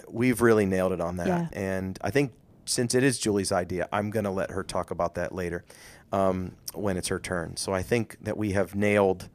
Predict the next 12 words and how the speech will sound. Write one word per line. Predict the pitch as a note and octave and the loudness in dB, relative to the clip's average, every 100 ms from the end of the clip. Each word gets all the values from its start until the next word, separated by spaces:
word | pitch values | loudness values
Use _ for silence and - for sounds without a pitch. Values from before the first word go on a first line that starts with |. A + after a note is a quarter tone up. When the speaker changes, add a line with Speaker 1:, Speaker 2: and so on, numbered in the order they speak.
| - _ - - | -20 _ -20 -4
Speaker 1:
we've | G#2+ G2 G2 | -2 0 0
nailed | F2+ F2 D#2+ | 2 2 0
that. | D2+ B1+ - - - _ _ _ _ | 0 -2 -4 -10 -20 _ _ _ _
Um, | - G#2+ G#2+ G#2+ G#2+ - - | 0 4 6 6 2 -4 -8
we | G#2+ C3 E3 | -2 0 4
pack | - E3+ D#3+ | 6 4 2
the | C3+ | -6
kids' | - C#3 A#2 G2 | 0 0 0 0
lunches, | G#2 G#2+ A#2 - - - - _ - _ | 2 2 2 -2 -2 -4 -10 _ -20 _
so | - - A#2+ A2 | -2 4 6 6
we | G#2+ A2 A#2+ A#2+ B2 | 4 -2 0 0 4
are, | A2+ A2 A2 | 6 8 6